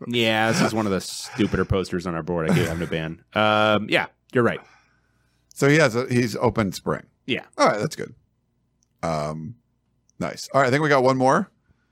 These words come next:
Speaker 2: Is that it, right?
Speaker 1: Yes.
Speaker 2: Uh, oh, wait. No, we have
Speaker 1: Two more?
Speaker 2: Uh,
Speaker 1: Yeah,
Speaker 2: maybe
Speaker 1: two more.
Speaker 2: there's two more. Okay. Eric, uh, "Hey, Ryan and David." So it's three points and a suggestion. Um, one,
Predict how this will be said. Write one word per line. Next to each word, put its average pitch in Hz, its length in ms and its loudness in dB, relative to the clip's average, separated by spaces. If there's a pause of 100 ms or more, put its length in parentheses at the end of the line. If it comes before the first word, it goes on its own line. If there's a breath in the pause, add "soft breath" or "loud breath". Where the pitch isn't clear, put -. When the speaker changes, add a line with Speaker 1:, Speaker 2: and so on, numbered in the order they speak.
(300)
Speaker 2:
Is - 100 -10
that 98 160 0
it, - 220 -4
right? 269 280 -4
Speaker 1:
Yes. - 300 -4
Speaker 2:
Uh, 90 720 -2 (300)
oh, 117 40 2
wait. 117 200 2 (320)
No, 120 160 4
we 113 120 4
have 101 300 2 (2000)
Speaker 1:
Two 123 100 2
more? 180 220 0 (260)
Speaker 2:
Uh, 87 460 2
Speaker 1:
Yeah, 127 80 4
Speaker 2:
maybe 113 80 -2
Speaker 1:
two 127 100 2
more. 82 220 -6
Speaker 2:
there's 104 200 0
two 107 100 -2
more. - 140 -2
Okay. 92 200 -2 (520 soft breath)
Eric, 190 520 2
uh, 127 220 6
"Hey, 160 120 6
Ryan 135 260 4
and 107 80 -4
David." 104 220 2
So 120 100 2
it's 113 100 0
three 190 220 2
points 165 340 2
and 123 80 2
a 107 40 -2
suggestion. - 560 -2 (600)
Um, 87 480 0 (100)
one, 151 640 2